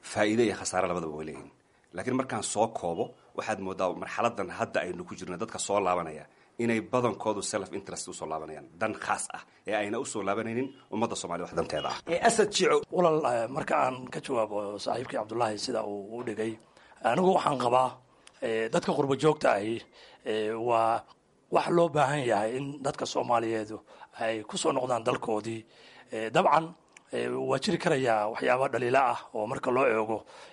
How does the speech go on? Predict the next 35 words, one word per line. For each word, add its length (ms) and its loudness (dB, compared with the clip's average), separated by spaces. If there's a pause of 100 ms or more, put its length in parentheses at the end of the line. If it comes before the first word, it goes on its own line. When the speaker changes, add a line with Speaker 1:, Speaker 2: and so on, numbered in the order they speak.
(100)
Speaker 3:
eh, 300 -4
wave-kii 400 -2
ugu 160 2
horreeyey 320 0
ama 140 -2
kooxihii 340 2
ugu 160 0
horreeyey 420 0
ee 60 -6
ka 100 0
yimid 220 -2
qurbo 240 -2
joogta. 400 0 (380)
Laakiinse 320 2
waxaan 200 2
rabaa 140 4
saaxiibkeen 400 2
aan 100 0
u 40 -4
sheego, 340 -2 (580)
eh, 340 -2 (460)
Soomaalidu 380 4
waxay 160 0
ku 100 -2
maamaadaa, 480 4 (340)
"Laf 200 0
jabtay 500 -4 (100)
sideedii 480 -2
ma 100 -2
kabato." 360 -8 (540)
Waxaan 200 8
qabaa 260 8
haddii 280 2
aanan 280 4
ogolaan 440 4